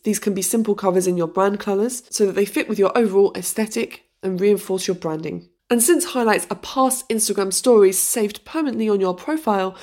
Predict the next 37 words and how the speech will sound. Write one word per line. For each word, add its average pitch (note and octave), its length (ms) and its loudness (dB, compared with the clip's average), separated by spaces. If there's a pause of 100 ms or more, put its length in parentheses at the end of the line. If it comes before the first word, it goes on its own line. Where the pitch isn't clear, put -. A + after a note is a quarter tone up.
(220)
you B3+ 100 2
may E4 140 6
want D#4 160 2
to A#3+ 100 -2
recreate A#3+ 560 0
new B3 240 0
stories F#3 480 2
so G#3+ 60 -2
you F#3+ 140 -2
can F#3+ 160 -8
update G#3 560 -2
and F#3 180 -4
tweak C4 400 -6
your F#3+ 100 -2
existing F3+ 440 -4
highlights. - 680 -4 (460)
In A3+ 120 0
that E4+ 160 0
case, G#3+ 380 -4 (320)
outline D4+ 440 2
the C4 80 4
new A3 280 2
story A#3 460 0
content G3 420 -8
you F#3 80 -6
need F#3 160 -8
to G3 80 -6
share F#3 380 -2
over F3 140 -2
the F3 100 -2
next - 220 -4
couple F3+ 200 -8
of F3 80 -6
weeks A3+ 380 -2
and D4 120 -2
start G#3+ 240 0
creating. - 600 -8